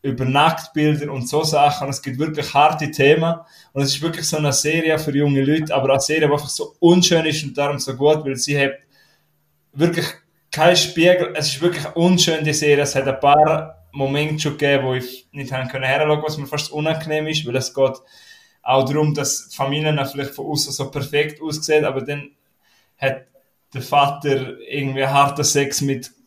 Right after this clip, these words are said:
ja, man kann fast sagen, kleinen Buben oder jungen Buben oder jungen Mädchenbuben. Und einfach nur so Sachen, wo einfach krass dargestellt sind, wo die Kamera auch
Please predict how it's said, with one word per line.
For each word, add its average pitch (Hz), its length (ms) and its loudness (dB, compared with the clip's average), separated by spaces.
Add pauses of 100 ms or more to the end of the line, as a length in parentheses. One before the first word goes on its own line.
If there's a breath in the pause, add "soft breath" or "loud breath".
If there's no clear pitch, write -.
(280)
ja, 127 180 -4
man 127 140 -2
kann 123 140 -2
fast 123 220 -2
sagen, 123 300 0
kleinen 127 320 -2
Buben 139 320 0
oder 131 120 -6
jungen 135 280 0
Buben 147 460 2 (280)
oder 120 140 -8
jungen 127 580 -4
Mädchenbuben. 143 1080 0 (920 soft breath)
Und 151 440 2
einfach 165 280 6
nur 175 100 6
so 165 120 2
Sachen, 165 480 2
wo 151 100 0
einfach 156 360 -2
krass 165 400 4
dargestellt 160 480 4
sind, 160 360 -4
wo 139 200 2
die - 60 -8
Kamera 156 560 4
auch 143 460 4